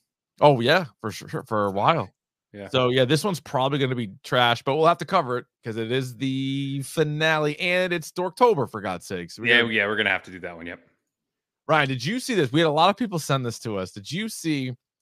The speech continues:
Speaker 1: there was a wrestler? This appeared to be some sort of, like, minor league circuit, if you will.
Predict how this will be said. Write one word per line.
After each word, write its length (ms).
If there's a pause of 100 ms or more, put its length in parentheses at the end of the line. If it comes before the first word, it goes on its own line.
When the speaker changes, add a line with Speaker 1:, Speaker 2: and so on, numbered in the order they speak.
(120)
Speaker 1:
there 120
was 200
a 120
wrestler? 680
This 200
appeared 300
to 60
be 200
some 220
sort 220
of, 120
like, 260 (160)
minor 420
league 220
circuit, 480
if 160
you 100
will. 300